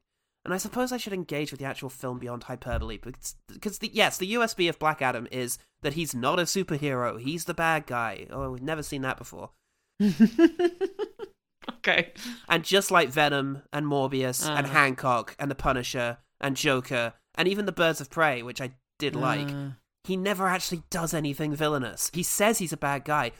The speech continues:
Speaker 1: but he only kills in self-defense, and it's always either a joke or just utterly weightless 'cause he just kills, like, random nobodies.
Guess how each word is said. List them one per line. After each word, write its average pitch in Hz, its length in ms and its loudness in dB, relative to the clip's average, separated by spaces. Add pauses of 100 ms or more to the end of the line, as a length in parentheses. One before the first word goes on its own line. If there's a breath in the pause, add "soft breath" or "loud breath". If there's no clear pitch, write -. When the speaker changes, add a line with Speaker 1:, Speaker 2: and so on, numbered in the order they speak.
Speaker 1:
but 165 100 -2
he 165 120 -2
only 185 220 2
kills 185 260 -4
in 139 80 -4
self-defense, 120 720 -4 (280)
and 147 120 2
it's 151 200 0
always 180 300 2
either 156 260 2
a 131 40 -2
joke 165 400 0
or 143 80 -4
just 139 220 -10
utterly 156 340 -2
weightless 123 480 -4
'cause 131 140 -10
he 127 80 -4
just 127 160 -10
kills, 127 320 -4
like, 123 160 -4
random 120 600 -4 (200)
nobodies. 110 640 -4